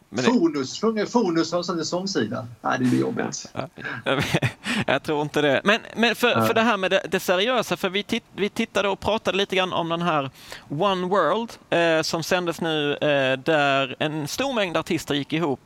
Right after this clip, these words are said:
Speaker 1: och, och, eh, några av de största, eh, late night, eller de här, eh, eh, vad heter det? Programledarna för de här stora, stora sändningarna i U S A gick ihop och var programledare där. Men det var en ganska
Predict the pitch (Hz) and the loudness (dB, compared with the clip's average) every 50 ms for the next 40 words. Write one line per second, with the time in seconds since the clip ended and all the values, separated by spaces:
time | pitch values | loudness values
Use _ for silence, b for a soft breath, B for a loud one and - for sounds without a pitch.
0 | - - 147 139 - - - B B B B B B B - 156 151 - _ _ | -6 -4 -4 -4 -6 -8 -16 B B B B B B B -4 -2 -2 -4 _ _
1 | - 156 147 151 147 143 143 131 180 196 180 175 156 156 147 135 - - - - | 0 0 2 4 2 2 2 2 2 2 2 2 0 0 -2 -4 -4 -6 -4 -2
2 | - 208 214 226 - - - - - - - 143 135 131 131 131 131 - - - | 0 0 0 0 -2 -4 -6 -6 -4 -2 0 2 2 2 2 2 0 0 0 0
3 | 131 135 135 131 127 127 127 123 123 123 123 127 - - - 139 165 185 196 - | 0 2 2 2 2 2 2 2 2 2 0 0 -2 -2 0 2 4 4 2 0
4 | - - 165 151 139 135 131 - _ _ - - - 117 156 147 151 147 156 160 | -2 -2 -2 0 0 0 0 -4 _ _ -8 -4 -2 0 0 0 0 0 0 0
5 | 147 127 123 123 - - 143 139 131 131 127 127 127 127 123 123 123 110 - B | 0 0 -2 -6 -4 -2 0 2 2 2 2 2 0 0 -2 -2 -6 -8 -10 B
6 | B B B B B B B B B - - 135 127 117 113 139 160 151 - - | B B B B B B B B B -6 -4 -2 0 0 2 2 2 0 0 -2
7 | 113 113 107 110 113 - - 165 190 208 214 226 220 202 180 156 135 143 135 131 | -2 -2 -2 -2 -6 -8 -6 -2 0 2 2 2 0 0 0 0 0 0 0 -2
8 | 131 135 - - 139 139 135 135 135 123 - - - - 196 190 196 190 185 - | -2 -2 -2 -2 -2 -2 -2 -4 -4 -4 -4 -6 -4 -2 0 0 0 0 0 0
9 | 139 139 - - 165 160 156 143 127 127 - 151 151 151 147 135 120 113 113 110 | -2 -2 -2 -2 -2 0 0 -2 -2 -2 0 0 0 0 -2 -2 -4 -2 -2 0
10 | 113 120 127 131 127 131 - - 151 127 117 113 117 135 139 - - 160 151 175 | 0 0 0 0 -2 -2 -2 0 0 0 0 0 0 -2 -2 -2 -2 -2 0 0
11 | 190 208 208 - - - - 147 - - - 151 143 139 - - 143 151 160 156 | 0 0 -2 -6 -6 -4 -4 -4 -4 -4 -2 -2 -2 -2 -2 -2 0 0 0 2
12 | 151 131 123 120 135 147 - - - 156 170 156 123 151 214 254 240 214 240 226 | 2 0 2 2 0 0 0 0 0 0 0 0 2 0 0 0 0 0 0 -2
13 | - - 175 143 139 135 | -2 0 0 2 2 0